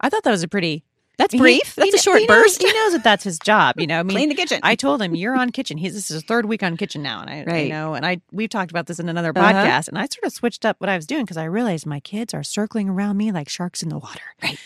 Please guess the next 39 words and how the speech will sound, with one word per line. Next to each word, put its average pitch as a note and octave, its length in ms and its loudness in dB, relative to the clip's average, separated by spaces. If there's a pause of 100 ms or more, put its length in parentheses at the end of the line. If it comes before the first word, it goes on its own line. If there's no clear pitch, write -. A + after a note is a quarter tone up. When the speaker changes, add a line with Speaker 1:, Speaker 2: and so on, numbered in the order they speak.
(220)
Speaker 1:
Like, F#3 140 -14
they A3+ 120 0
know A3 400 2
that D#3+ 100 -2
I D#3+ 120 0
don't D#3+ 160 -4
know E3+ 100 -2
what D#3+ 140 -2
chore F#3 240 -2
they're E3+ 160 0
on, F#3 240 2
and F#3 100 -2
so G#3 140 -2
I'm A#3 160 4
gonna F#3+ 140 0
simplify - 460 0
my G3+ 140 2
life G#3 240 2
and F3 100 -4
just F3 180 -4
say, F3 160 0
"I, C4 160 -4 (100)
you, G#3 300 2
Spencer C#3 420 -6
Saint D3+ 240 -4
John, E3 300 0
Speaker 2:
Right. E3+ 320 -6
Speaker 1:
you C#4 180 6
are B3+ 80 2
on G#3 140 2
kitchen - 500 -6 (260)
for F#3 120 -4
the F#3 80 0
rest F#3 420 -2
of D3+ 100 -12
your A3+ 100 0
natural F#3 400 -4
life." G3+ 200 4
Speaker 2:
<laughs> C4+ 460 2